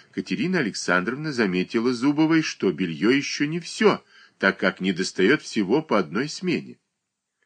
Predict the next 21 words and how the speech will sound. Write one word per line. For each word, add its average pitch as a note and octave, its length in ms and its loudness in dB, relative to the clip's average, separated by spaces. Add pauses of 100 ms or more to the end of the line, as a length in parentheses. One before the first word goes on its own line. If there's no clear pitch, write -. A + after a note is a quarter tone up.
(600)
"Но E3 260 8
уж G#3 180 6
это G#3+ 260 6
не G#3 160 4
ваше C#3+ 440 4
дело", A2+ 380 4
возразила G#2+ 600 0
Зубова D3 480 0
насмешливым A#2 760 -4
тоном. D2 400 -6 (560)
"Кроме C3 300 4
того, C3 300 6
вы B2+ 240 4 (160)
старое A#2 580 6
белье C3 460 4
смешали D3+ 520 2
с - 140 -6
новым", D#3 400 4 (260)
промолвила F#2 580 2
Катерина E2 420 -4
Александровна. C2+ 600 -10